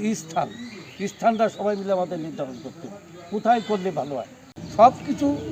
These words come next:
দল নিয়ে আমাদের কাজ। তা যেহেতু আমাদের দায়িত্ব একটু বেশি, আমরা এই অভিভাবক নগর ইউনিয়ন, কিন্তু আমি মন প্রাণ দে,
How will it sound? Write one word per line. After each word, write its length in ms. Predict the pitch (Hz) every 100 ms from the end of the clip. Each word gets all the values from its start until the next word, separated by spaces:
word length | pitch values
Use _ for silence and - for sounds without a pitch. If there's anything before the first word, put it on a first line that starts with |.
| 311 - - - - - - - -
দল 180 | 240 233
নিয়ে 280 | 226 233 208 - -
আমাদের 300 | 202 208 208 185
কাজ। 200 | 170 131 - - - - - -
তা 80 | 180
যেহেতু 300 | 214 247 277
আমাদের 320 | 240 247 262
দায়িত্ব 260 | 202 226 226
একটু 160 | 220 214
বেশি, 300 | 185 208 233 - - - - - - - -
আমরা 260 | 202 214 214
এই 120 | 202
অভিভাবক 480 | 196 220 202 208 190
নগর 280 | 185 196 196
ইউনিয়ন, 300 | 196 190 190 - - - - - -
কিন্তু 180 | 214 202
আমি 240 | 208 220 254
মন 240 | 220 226 233
প্রাণ 260 | 214 233 220
দে, 120 | 175